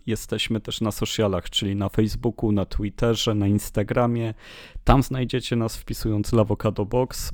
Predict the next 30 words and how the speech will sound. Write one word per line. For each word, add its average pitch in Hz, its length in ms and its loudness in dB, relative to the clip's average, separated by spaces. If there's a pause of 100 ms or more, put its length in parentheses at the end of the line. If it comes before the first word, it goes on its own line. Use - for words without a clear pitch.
Poza 113 280 8
tym 110 300 -4
nasze 107 260 2
podcasty - 800 0 (240)
<clears throat> 131 280 8
idą 107 320 4
do 104 120 2
was 98 240 -2
przez - 380 -2
SoundCloud, 127 760 2 (520)
e, 104 260 2
dzięki 120 300 2
czemu 113 280 -2
generowane 104 720 0
są 104 240 -2
R 98 120 -4
S - 160 -4
S 101 200 -2
y, 98 60 -8
które 95 380 -4
idą 87 200 -2
na 92 640 0
iTunes, 107 760 -4
e, 107 60 -6 (560)
idą 104 380 -4
też - 480 -10
na 107 380 -8
wszystkie - 460 -8
apki - 280 6
podcastowe. 117 840 -2